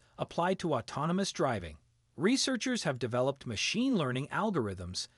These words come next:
that enable vehicles to learn from data and improve their driving capabilities over time. If you're interested in further exploring the topic of autonomous driving, I recommend the documentary Autonomy, directed by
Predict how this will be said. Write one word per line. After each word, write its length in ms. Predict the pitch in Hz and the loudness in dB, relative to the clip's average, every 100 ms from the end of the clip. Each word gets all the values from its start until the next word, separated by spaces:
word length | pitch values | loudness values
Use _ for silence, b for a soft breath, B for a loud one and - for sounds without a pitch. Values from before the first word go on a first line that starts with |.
| b | b
that 120 | 175 | 2
enable 420 | 170 175 262 302 220 | 4 4 2 0 0
vehicles 580 | 170 185 - 120 117 | 2 2 2 -2 -2
to 120 | - 139 | -2 -2
learn 300 | 139 202 220 | 2 2 2
from 200 | 135 104 | 0 0
data 400 | 139 175 98 - b b - | 2 2 0 -6 b b -2
and 140 | 156 | 0
improve 480 | 135 - 180 247 190 | 0 4 4 4 4
their 160 | 175 | 4
driving 480 | 135 123 156 185 196 | 4 4 4 4 2
capabilities 800 | - 170 170 139 180 180 110 113 | 2 0 0 2 2 2 0 0
over 220 | 156 170 | 2 2
time. 400 | 185 240 262 90 - _ _ _ | 0 0 0 -2 -8 _ _ _
If 180 | 226 220 | -4 -2
you're 160 | 302 277 | -2 0
interested 600 | 226 202 240 - 135 107 | 0 2 2 2 0 0
in 140 | 95 | -4
further 420 | - 139 170 233 | -2 0 4 4
exploring 580 | 208 - - 120 131 151 | 4 0 -2 0 0 0
the 80 | 139 | -4
topic 420 | - 170 208 226 | 0 0 0 0
of 140 | 151 123 | 2 2
autonomous 580 | 110 - 185 208 208 | 0 -2 2 2 0
driving, 520 | - 190 247 196 113 101 _ _ | 0 0 2 2 0 -4 _ _
I 140 | 135 | -2
recommend 500 | 143 226 - 202 170 | 0 2 4 2 2
the 100 | 151 | 0
documentary 760 | 117 143 160 165 143 139 143 143 - | 0 0 0 -2 -2 0 -2 -2 -4
Autonomy, 720 | 120 - 113 143 135 87 73 B B B - | -6 -4 -4 -2 -2 -4 -10 B B B -4
directed 440 | 131 175 - 208 | 0 0 0 0
by 220 | 147 127 | 2 0